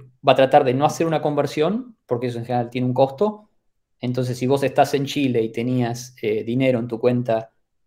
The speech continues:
con moneda en Chile, eh, y usas tu tarjeta de débito, lo que va a usar es ese dinero que tenés en, eh, ya convertido. Y si no, si no te alcanza, va a fijarse de todas las monedas que tenés,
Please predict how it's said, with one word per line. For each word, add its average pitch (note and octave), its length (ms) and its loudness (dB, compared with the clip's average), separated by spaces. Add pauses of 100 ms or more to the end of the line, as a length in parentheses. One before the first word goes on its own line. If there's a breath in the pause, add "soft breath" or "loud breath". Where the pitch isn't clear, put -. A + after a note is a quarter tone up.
(140)
con A#2 300 -4
moneda B2+ 280 2
en C3 80 0
Chile, F3+ 540 -2 (220)
eh, A#2+ 200 -4
y A#2+ 60 -6
usas C3 140 -2
tu C3 60 -8
tarjeta B2+ 360 0
de D#3 80 6
débito, F3 540 0 (140)
lo C3 140 0
que C3 100 0
va C#3+ 100 6
a - 20 8
usar D3 260 6
es - 240 -2
ese B2+ 220 -4
dinero B2 340 0
que B2+ 60 -6
tenés A#2 300 -6
en, A#2 280 -10 (180)
eh, A2 220 -8
ya A#2+ 180 2
convertido. C3+ 680 0 (800)
Y D3+ 140 -4
si C#3 160 0
no, F#3+ 260 6
si - 120 -8
no D#3+ 100 4
te E3 80 6
alcanza, F3 640 2 (140)
va C#3+ 280 6
a D3 180 2
fijarse C#3 580 2
de B2 420 -2
todas F3+ 260 8
las - 100 6
monedas D3 320 0
que C#3+ 120 -2
tenés, C#3+ 520 -6